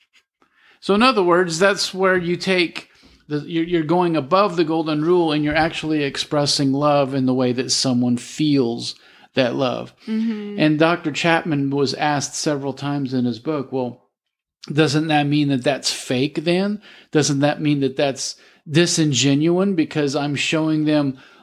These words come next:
Speaker 1: love that I don't feel, but that they feel?" And he goes, "Absolutely not. That's, that's real love right there.
Speaker 2: Right.
Speaker 1: Because it's not about you.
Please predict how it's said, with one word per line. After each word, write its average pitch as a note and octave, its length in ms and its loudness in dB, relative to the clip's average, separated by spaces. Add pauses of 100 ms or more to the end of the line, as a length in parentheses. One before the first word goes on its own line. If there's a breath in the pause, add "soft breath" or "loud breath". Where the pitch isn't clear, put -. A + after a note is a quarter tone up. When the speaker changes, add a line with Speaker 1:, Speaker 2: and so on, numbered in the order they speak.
Speaker 1:
love D3+ 540 2
that C#3 200 0
I D3 180 2
don't C#3+ 260 -2
feel, D#3+ 520 2
but C3+ 220 -4
that B2+ 180 -4
they C3+ 180 2
feel?" F3 440 0
And D#3+ 140 -2
he E3 60 -2
goes, E3 260 2
"Absolutely F#3+ 640 0
not. F#3+ 460 -2
That's, F3 320 0
that's F#3+ 420 0
real D3 640 0
love D#3 460 2
right C3+ 180 -2
there. - 80 -6 (200)
Speaker 2:
Right. - 120 -14 (240 loud breath)
Speaker 1:
Because G3 280 2
it's F3+ 120 2
not G3+ 200 4
about G3+ 360 0
you. D3+ 640 0